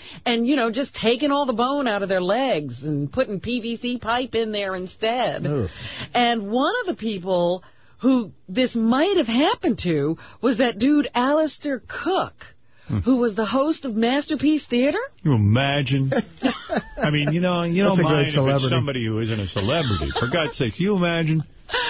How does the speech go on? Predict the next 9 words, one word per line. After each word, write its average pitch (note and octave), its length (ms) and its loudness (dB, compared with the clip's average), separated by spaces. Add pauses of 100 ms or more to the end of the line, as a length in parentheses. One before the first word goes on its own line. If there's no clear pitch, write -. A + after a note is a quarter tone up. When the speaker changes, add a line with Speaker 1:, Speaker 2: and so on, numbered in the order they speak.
(320)
Speaker 1:
Poor C#5 100 4 (140)
Alistair G4 560 0 (100)
Speaker 3:
So - 0 -
Speaker 1:
Cook, A#3+ 340 0
a G3+ 100 0
journalist F#4+ 760 0
Speaker 2:
An - 80 -10
Speaker 1:
and - 80 4
Speaker 2:
outrage. B2+ 440 0